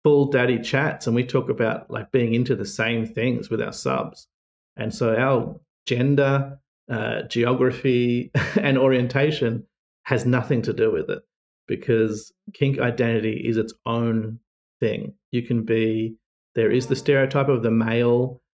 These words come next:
you know, that kind of figure, and that's, that is a generalization for a reason.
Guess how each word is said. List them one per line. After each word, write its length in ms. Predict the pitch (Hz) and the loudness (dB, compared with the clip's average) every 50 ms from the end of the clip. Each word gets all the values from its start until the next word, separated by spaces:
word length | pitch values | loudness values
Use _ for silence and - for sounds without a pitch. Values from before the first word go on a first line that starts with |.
| _ _ | _ _
you 80 | - 127 | -2 -2
know, 360 | 113 117 120 123 127 139 147 156 151 | 0 2 2 2 2 2 0 0 0
that 200 | 127 113 - - | -2 -2 -4 -4
kind 160 | - 123 113 | -4 -2 -2
of 100 | 110 - | -2 -2
figure, 360 | - 139 139 165 185 202 202 | -2 -2 0 2 2 2 2
and 400 | 202 - - 113 110 110 107 104 | 0 -2 -4 -4 -4 -6 -4 -4
that's, 400 | 110 110 - - - - - - | -4 -6 -6 -8 -10 -16 -20 -8
that 180 | - - 107 113 | -6 -4 -2 0
is 100 | 110 113 | 0 0
a 60 | 110 | 0
generalization 880 | - 123 117 117 117 113 110 107 104 110 107 113 110 - - 113 113 110 | 0 0 0 0 0 0 -2 -2 -2 0 0 0 -2 -2 -4 -4 -4 -4
for 220 | 110 - 120 110 | -4 -4 -4 -2
a 40 | 107 | -2
reason. 440 | 107 107 113 123 131 151 165 175 | 0 0 0 0 0 -2 -4 -4